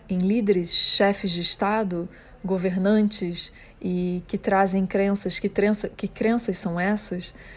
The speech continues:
né? É, fé em quem que a gente tá depositando, enquanto a gente deveria pensar em depositar a nossa fé no que é,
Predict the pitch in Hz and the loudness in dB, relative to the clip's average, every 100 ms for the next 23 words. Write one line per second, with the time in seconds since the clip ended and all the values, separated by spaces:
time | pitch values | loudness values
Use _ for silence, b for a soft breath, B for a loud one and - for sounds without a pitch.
0 | B B 190 190 202 208 - 190 190 185 | B B -2 0 2 0 -2 -4 -4 -4
1 | - 208 208 220 226 - - - 190 190 | -2 2 4 2 -2 -12 -14 -4 -2 0
2 | 196 - 226 196 185 - - - 185 175 | -2 0 2 2 -2 -12 -20 -10 -6 -2
3 | 175 - 180 175 175 175 165 - 185 185 | -2 -2 -2 -4 -4 -8 -8 -10 -8 -8
4 | 196 - - B B B B B - - | -10 -12 -18 B B B B B -20 -6
5 | 190 175 185 180 185 180 180 - 180 180 | -6 -4 -4 -2 -2 -2 -4 -4 -4 -2
6 | 185 185 180 180 175 - 190 185 185 185 | 0 0 -2 -2 -2 0 0 0 -2 -2
7 | 190 185 185 175 170 185 175 165 175 208 | -2 -2 -2 -6 -4 -4 -2 -2 -4 -4
8 | - 175 175 196 - 190 180 185 | -4 -4 -6 -8 -2 0 2 -2